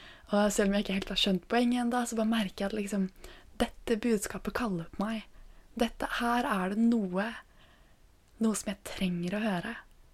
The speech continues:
Og det skal jeg høre nå.» Uansett om du er på den ene siden eller på den andre siden,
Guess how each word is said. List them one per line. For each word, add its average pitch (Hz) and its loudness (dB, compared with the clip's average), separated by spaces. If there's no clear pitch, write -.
Og 196 2
det 214 2
skal - -6
jeg 180 -4
høre 165 -4
nå.» 160 -10
Uansett 208 2
om 208 2
du 208 4
er 190 2
på - -2
den 208 4
ene 190 4
siden 175 -2
eller 165 -4
på - -10
den 208 0
andre 160 -2
siden, 220 -2